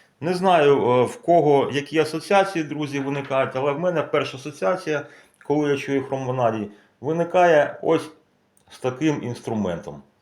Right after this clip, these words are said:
Тому мені стало цікаво, я пішов далі, відкриваю Google і читаю, що таке хромванадієва сталь. Що пише Google? Хромванадієва сталь, е, являє собою групу сплавів,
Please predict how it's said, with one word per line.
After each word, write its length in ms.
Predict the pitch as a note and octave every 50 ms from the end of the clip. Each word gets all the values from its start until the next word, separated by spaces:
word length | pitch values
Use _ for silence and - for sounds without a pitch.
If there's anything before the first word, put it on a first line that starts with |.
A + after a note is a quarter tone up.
| _ _ _ _ _ _ _ _ _ _ _ _ _ _ _ _ _ _ _ _ _ _ _ _ _ _ _ _ -
Тому 220 | D#3+ F#3 G3+ G#3
мені 220 | G3 F#3 F3+ E3+ -
стало 300 | - F3 F3 E3+ E3 D#3
цікаво, 500 | - - F#3 F#3 F#3+ F#3+ F#3 F3+ D#3+ D3
я 100 | D3+ D3
пішов 400 | - C#3+ C3+ - D#3+ D3 C#3+ C#3+
далі, 360 | F3 F3 F3+ F3 E3 D#3+ D3 D3 - - _ _ _ _ _ - - - - - - - _ _ -
відкриваю 680 | - - - - - E3 E3+ D#3+ D#3 D3 C#3 C#3+ D3 D3
Google 480 | D3 F3+ G#3 G3+ F#3 F3 E3 D3+ - -
і 120 | C3+ E3+
читаю, 440 | - - D3+ - - B2 A2 G2+ G2
що 240 | - - - F#3+ F#3+
таке 420 | F#3+ D#3+ - - D3+ D3+ C#3+ - -
хромванадієва 880 | - - - C#3 D#3+ D3+ C#3 C3+ A#2+ A#2+ C3 C3 A#2+ A#2+ B2 A#2+ A#2 A#2
сталь. 320 | - - - F#2 D#2+ D2+ D2+ - - _ _ _ _ _ _ _ _ _ _ _
Що 340 | - - - - G#3 G#3
пише 400 | G3+ - E3 E3 D#3+ - - D#3+
Google? 480 | C#3 A#2+ B2 A#2 G2+ - D#2+ D#2+ D#2 - - _ _ _ _ _ _ _ _ _ _ _ _ - - _ _ _ _ _ _ _ _ _ _ _ _ _ _ _ _ _ _ _ _ - -
Хромванадієва 720 | F3 G3 G3 F#3+ F3+ F3+ F3+ F3 F3 D#3+ E3 E3 D#3+ D#3+
сталь, 320 | - - - F3 F3 F3
е, 320 | E3 C3+ A#2 B2 B2+ B2 B2
являє 360 | C#3+ C#3 C#3 D3 D#3 D3 C#3+ C#3+
собою 480 | - - C#3+ C#3 C#3 C#3 C#3+ C#3 C3+
групу 360 | B2+ B2+ D#3 D#3+ D3 D#3 C#3
сплавів, 580 | C3 - - D#3+ F3+ F3+ F3 E3 D3+ C#3+ C3